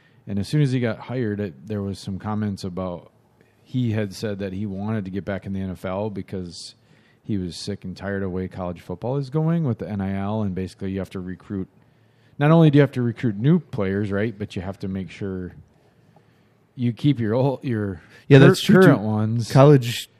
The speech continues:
Speaker 2: you're not coaches anymore, you're recruiters.
Speaker 1: Right.
Speaker 2: So
Speaker 1: He's like, "I wanna
Speaker 2: if
Speaker 1: coach
Speaker 2: he wants
Speaker 1: football."
Speaker 2: to coach, defense coordinator for the Green Bay Packers is a great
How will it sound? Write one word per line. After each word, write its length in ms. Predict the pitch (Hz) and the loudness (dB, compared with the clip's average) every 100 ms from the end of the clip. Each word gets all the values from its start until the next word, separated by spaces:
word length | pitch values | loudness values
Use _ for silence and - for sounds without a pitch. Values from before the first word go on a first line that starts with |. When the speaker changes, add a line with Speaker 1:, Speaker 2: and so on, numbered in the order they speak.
| - | 2
Speaker 2:
you're 160 | 131 151 | 8 8
not 260 | 143 - | 8 4
coaches 480 | - 123 120 107 95 | 4 4 6 2 4
anymore, 460 | 101 98 101 98 98 | 4 4 4 2 4
you're 160 | 98 | 2
recruiters. 680 | 95 - 123 131 151 180 120 | 2 4 6 8 8 6 2
Speaker 1:
Right. 320 | 107 101 90 - _ _ _ _ | -2 -4 -6 -12 _ _ _ _
Speaker 2:
So 760 | - - 135 110 107 104 98 92 _ _ - | -14 2 8 8 8 8 4 0 _ _ -6
Speaker 1:
He's 120 | 123 | -2
like, 120 | 127 | 2
"I 80 | 123 | 2
wanna 260 | 127 139 131 | 4 4 6
Speaker 2:
if 60 | |
Speaker 1:
coach 100 | 127 135 | 10 12
Speaker 2:
he 40 | |
wants 240 | 143 151 | 12 8
Speaker 1:
football." 180 | 131 117 135 160 | 6 6 8 8
Speaker 2:
to 40 | 123 | 6
coach, 200 | - - | 2 -2
defense 400 | 120 110 117 104 | 0 2 2 0
coordinator 360 | - 110 107 104 | 2 4 4 2
for 140 | - | -2
the 60 | 101 | -2
Green 160 | 104 | -2
Bay 160 | 92 107 | 0 0
Packers 280 | 104 95 90 | 0 -2 -4
is 120 | 92 | -4
a 40 | |
great 260 | 92 95 | -2 -2